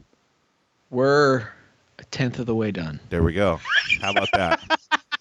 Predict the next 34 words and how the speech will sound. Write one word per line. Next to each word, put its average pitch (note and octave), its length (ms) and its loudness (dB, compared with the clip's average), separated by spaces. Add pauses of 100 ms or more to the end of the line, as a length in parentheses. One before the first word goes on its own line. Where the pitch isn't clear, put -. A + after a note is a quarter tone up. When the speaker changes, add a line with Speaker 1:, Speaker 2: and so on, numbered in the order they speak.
Speaker 1:
<laughs> - 520 -12
Speaker 2:
How B2 380 2
about A2+ 600 -2
that? F2+ 500 -6 (420)
Uh, A#2 300 -4
and, F3 400 0
you C#3 100 -4
know, C3+ 180 2
Speaker 1:
Tenth - 120 0
of C#3 120 -2
the C#3 60 -2
way C#3 60 4
Speaker 2:
before, C#3 180 4
Speaker 1:
there. G#2+ 180 -8 (100)
Speaker 2:
before C#3+ 360 2
we, B2+ 260 2
uh, A2+ 180 4
before A2+ 300 -4
we C3 120 0
hit B2+ 160 0
record A#2 560 2
today, G2 440 2 (440)
we A2+ 220 -2
were, G#2+ 460 4
uh, G2+ 260 2
we A2 180 0
were G#2+ 80 2
brainstorming A#2 520 0
ideas A2 460 0
for G#2+ 180 -4
a F#2+ 60 -4
possible G#2 540 -2
second G#2 500 -4
chapter. G3+ 580 0